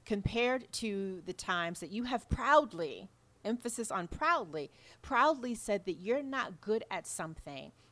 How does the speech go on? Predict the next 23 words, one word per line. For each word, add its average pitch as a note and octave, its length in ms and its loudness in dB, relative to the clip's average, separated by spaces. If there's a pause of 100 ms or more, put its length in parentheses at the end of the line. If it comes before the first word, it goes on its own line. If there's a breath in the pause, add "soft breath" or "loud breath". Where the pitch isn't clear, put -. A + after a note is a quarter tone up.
(140)
And F#3+ 120 -2
whatever A3 360 4
that A#3+ 220 0
something G3 560 -6
was, E3 400 0
it C3+ 120 -8
was F3+ 240 -4
related G#3 580 2
to G3+ 120 -6
something F3 460 -6
that D#3 160 -6
mattered E3 480 -4 (180)
to - 220 -6
you. F2+ 440 -8 (1200)
I A3 60 2
bet - 280 2
it's C4+ 160 0
the C#4 160 -2
former. C4 600 -2 (640 soft breath)
I A3 80 4
bet C4 260 4
you B3 160 -2
proudly A#3+ 840 2